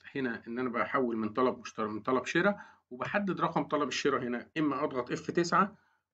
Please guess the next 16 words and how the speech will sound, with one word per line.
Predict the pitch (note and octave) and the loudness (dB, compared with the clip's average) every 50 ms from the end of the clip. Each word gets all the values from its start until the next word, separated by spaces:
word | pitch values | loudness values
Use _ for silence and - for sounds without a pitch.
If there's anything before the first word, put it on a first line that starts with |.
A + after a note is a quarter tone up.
| _ | _
وه-، | - A2+ - | -14 -2 0
وهيظهر | C3+ - A2+ A#2+ B2 C3 C3 B2 A#2+ C#3+ D#3 | 0 0 0 0 2 4 4 4 4 2 2
لي | D3+ C#3 B2+ | 2 2 0
كل | - C#3+ D3+ C#3+ B2+ A#2 G#2+ - | 2 4 4 4 4 2 -2 -4
طلبات | - - A#2 A#2+ A#2 C3+ C3+ | -2 -2 0 0 0 -2 -2
الشراء | - - - - D3 C3+ B2+ | -2 -2 2 2 4 4 4
المسجلة | A#2 A2 G#2+ G#2 - A#2 G#2 A2+ C3+ C3+ B2+ | 2 0 -2 -2 -4 -4 -2 0 0 0 0
في | - | -2
السيستم | - - - D#3+ D#3+ - - A3 A#3 A3+ - - _ _ _ - - _ _ _ - | -6 -4 -4 -4 -4 0 2 2 2 2 0 -8 _ _ _ -20 -20 _ _ _ -12
واختار | A2+ - - - D3 C#3 B2 | -12 -10 0 2 4 4 4
منها، | C#3 D#3+ F3 D#3+ F3 F3 | 4 2 2 4 2 2
أو | D#3+ - G#3 G#3 G#3+ G#3 E3+ | 4 6 6 6 6 6 4
إن | E3 D#3+ | 4 4
أنا | E3+ E3+ E3 C#3 | 4 4 2 0
أدخل | D3+ D#3 D#3+ D#3+ - D#3+ C#3+ C3+ | 0 -2 -2 0 0 0 0 2
رقم | C3+ D3+ D3+ D3+ - D#3 D3+ D3+ D3+ | 2 0 0 4 4 4 4 2 -2